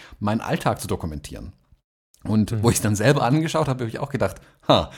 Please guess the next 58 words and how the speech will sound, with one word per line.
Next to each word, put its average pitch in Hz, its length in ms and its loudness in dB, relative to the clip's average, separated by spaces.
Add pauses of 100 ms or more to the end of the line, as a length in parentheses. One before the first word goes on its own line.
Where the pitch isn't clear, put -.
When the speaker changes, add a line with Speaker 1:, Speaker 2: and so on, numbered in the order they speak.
(140)
Speaker 1:
man 104 120 0
könnte - 220 4
auch 127 140 0
meinen, 143 240 6
ich 139 100 -4
arbeite 143 360 6
nicht 139 160 0
wirklich 165 280 -2
so - 100 0
viel. - 420 -4 (340)
Also, 120 140 0 (340)
weil 131 160 8
halt 147 140 4
einfach 143 240 2
Dinge 180 200 2
aber 156 160 0
auch 120 80 0
drin 135 220 2
sind, 180 140 -2
wo 170 80 -4
ich 143 80 -4
sag, 147 160 -6
das 131 160 -6
gehört 131 240 -4
für 127 80 -2
mich 113 160 -2
dazu, 208 400 -6
dass 104 160 -4
ich 104 80 -6
mich 107 180 -4
mittags 160 480 -2
einfach, 131 240 -6
wenn 120 100 -2
ich 104 120 -4
hier 147 140 -4
sitze 143 200 -6
im 101 80 -2
Büro, 110 260 -4
denke 131 200 -4
mir, 117 140 -4
boah, 110 120 -2
jetzt - 100 -6
fällt 117 200 -2
mir 110 40 0
hier 104 60 -2
gleich 98 140 -8
die 104 100 -10
Decke - 240 -6
auf 95 80 -12
den 95 60 -14
Kopf, - 240 -10 (420)
schnapp 139 240 -2
ich - 80 -2
meinen 110 140 0
Rucksack 156 380 -6
und 131 100 -8
mein 107 200 -2
iPad, 101 400 -10